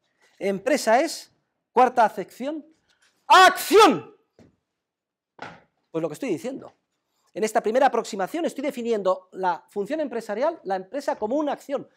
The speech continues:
Pues ahí lo reconoce. Bien es cierto que es la cuarta acepción, no es ni la primera, ni la segunda, ni la tercera. La cuarta dice,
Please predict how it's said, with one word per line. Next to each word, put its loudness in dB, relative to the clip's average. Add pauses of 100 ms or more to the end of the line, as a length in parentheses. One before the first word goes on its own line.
(240)
Pues 0
ahí 0
lo 2
reconoce. -4 (160)
Bien -8
es -8
cierto -6
que -6
es -8
la 0
cuarta -2
acepción, -10
no -12
es -14
ni -10
la -12
primera, -2
ni -16
la -10
segunda, -8
ni -8
la -6
tercera. -4
La 4
cuarta 2
dice, -10